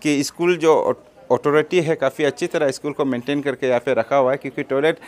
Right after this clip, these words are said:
अक्सर गंदगी जो toilet पे पाया जाता है अक्सर स्कूल पे। लेकिन ये बड़ी अच्छी बात है कि ये ब-, बाजार स्कूल के ज-, जो, अ, authority है, जो teacher staff है, जो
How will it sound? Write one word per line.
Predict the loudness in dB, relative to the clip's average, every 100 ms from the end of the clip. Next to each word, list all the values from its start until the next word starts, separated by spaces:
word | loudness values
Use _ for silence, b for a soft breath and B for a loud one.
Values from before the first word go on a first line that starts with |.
| B
अक्सर | -2 0 4 4 2 B
गंदगी | 2 4 6 4 4 0
जो | 0 -2
toilet | 0 0 -2
पे | -6
पाया | -2 4 4
जाता | 4 2 2
है | 0
अक्सर | 0 -2 -6
स्कूल | -6 -8
पे। | -4 -4
लेकिन | -4 -4
ये | -4
बड़ी | -2 -2
अच्छी | -4 -4 -6
बात | -2 -2
है | -2
कि | -4
ये | 0 0
ब-, | 2 0
बाजार | 2 4 4
स्कूल | 2 -6 -6
के | -6
ज-, | -6 -10 _ -16
जो, | -4 0 0 -2 b b b -6
अ, | -2 -2 -2 -6 -12 _ _ -20 -20 _ _ _ -8
authority | -2 -2 -2 -2
है, | -4 -4
जो | -4
teacher | -6 -6 -2 -2
staff | -2 -2 -2 0
है, | -2 -2
जो | -4 -4 -6